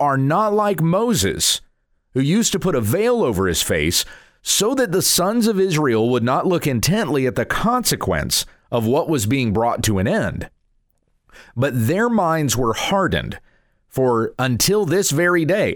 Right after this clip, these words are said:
at the reading of the Old Covenant, the same veil remains unlifted,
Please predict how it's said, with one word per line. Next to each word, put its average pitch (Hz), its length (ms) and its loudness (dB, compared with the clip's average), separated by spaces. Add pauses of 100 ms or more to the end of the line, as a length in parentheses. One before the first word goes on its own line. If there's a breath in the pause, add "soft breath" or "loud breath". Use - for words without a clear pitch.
at 143 220 -2
the 123 80 0
reading 175 440 0
of 151 120 -2
the 147 120 2
Old 147 220 0
Covenant, 143 460 -2
the 98 80 0
same 202 500 2
veil 147 400 2
remains 131 480 0
unlifted, 139 640 -2